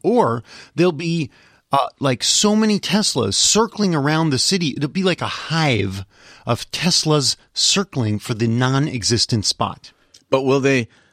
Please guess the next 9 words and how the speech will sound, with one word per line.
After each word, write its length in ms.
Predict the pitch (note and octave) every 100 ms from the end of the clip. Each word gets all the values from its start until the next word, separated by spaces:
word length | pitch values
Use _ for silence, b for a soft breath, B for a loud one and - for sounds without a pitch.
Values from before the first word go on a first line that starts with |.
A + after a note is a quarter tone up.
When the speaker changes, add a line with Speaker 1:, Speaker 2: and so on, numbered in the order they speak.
| b
Speaker 2:
will, 160 | A2+ D#3 - -
<laughs> 520 | G3+ - B3+ B3+ F#3
will 140 | - D3+
they 160 | D3
all 240 | C3 D3+ F#3+
be 160 | D#3+
circling 640 | D3 - D3 C#3+ C#3 C3+ B2+
at, 160 | G#2
like, 320 | G#2+ G#2 F#2+